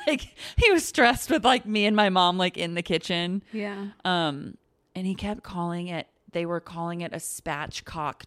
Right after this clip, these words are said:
Speaker 1: turkey. Do you know what that is? Or
Speaker 2: Yeah,
Speaker 1: it's, like,
Speaker 2: where
Speaker 1: a
Speaker 2: it's
Speaker 1: type of
Speaker 2: flayed out. It's,
Speaker 1: Yeah.
Speaker 2: like, cut out.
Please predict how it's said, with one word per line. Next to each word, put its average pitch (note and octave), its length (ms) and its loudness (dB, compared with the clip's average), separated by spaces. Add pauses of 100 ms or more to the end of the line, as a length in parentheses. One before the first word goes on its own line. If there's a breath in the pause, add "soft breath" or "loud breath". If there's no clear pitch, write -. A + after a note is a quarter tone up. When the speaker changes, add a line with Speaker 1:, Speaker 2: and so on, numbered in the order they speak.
Speaker 1:
turkey. - 640 -12
Do D#3+ 100 -16
you D#3 80 -6
know F#3+ 160 -4
what A3+ 160 -4
that A3 160 -6
is? G3 580 -10 (380)
Or G3+ 160 2
Speaker 2:
Yeah, F#3+ 80 2
Speaker 1:
it's, F#3+ 60 2
like, G#3 100 4
Speaker 2:
where G3 120 2
Speaker 1:
a - 20 2
Speaker 2:
it's F#3+ 100 0
Speaker 1:
type F#3+ 240 0
of G3+ 120 0
Speaker 2:
flayed F3+ 280 -8
out. E3 380 -10 (440)
It's, G3 80 -6
Speaker 1:
Yeah. G#3 220 0
Speaker 2:
like, A#2+ 80 -6 (240)
cut F3+ 240 -16
out. E3+ 300 -14